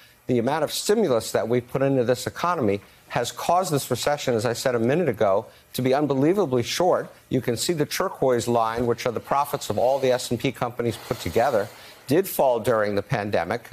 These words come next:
uh, during the initial stages of the pandemic and the recession,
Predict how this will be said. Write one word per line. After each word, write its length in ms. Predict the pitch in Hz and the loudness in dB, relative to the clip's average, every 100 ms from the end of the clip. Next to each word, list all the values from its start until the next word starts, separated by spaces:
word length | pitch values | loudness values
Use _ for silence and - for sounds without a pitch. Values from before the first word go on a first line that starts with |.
| - | -2
uh, 100 | 120 | 0
during 280 | 110 113 107 | 2 2 2
the 100 | 101 | 0
initial 320 | 127 - 117 | 0 -2 -2
stages 380 | - 98 92 92 | -2 -2 -2 -4
of 60 | |
the 60 | 87 | -4
pandemic 460 | 104 90 90 107 | -4 -2 -4 -4
and 180 | - 110 | -4 -4
the 60 | 101 | -2
recession, 640 | 104 - 147 160 - 113 | -2 -2 -4 -2 -4 -4